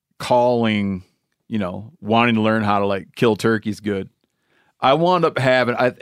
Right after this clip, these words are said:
I think in terms of labor versus output, practice versus output,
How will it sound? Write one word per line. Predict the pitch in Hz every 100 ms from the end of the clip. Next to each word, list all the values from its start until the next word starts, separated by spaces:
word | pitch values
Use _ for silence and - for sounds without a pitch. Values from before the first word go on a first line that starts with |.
| -
I | 139
think | - 208 208
in | 160
terms | - 143 139 113
of | 117 110 101 95 _ _ _ _ _ _ _ _ _
labor | 104 113 131 160 160 151
versus | 123 139 135 120 107
output, | 113 113 - - 95 - _ _ _ _ _ _ _ _ _ _ _ _ _ _ -
practice | 131 127 139 143
versus | 127 135 117 110 -
output, | 110 107 - 101 -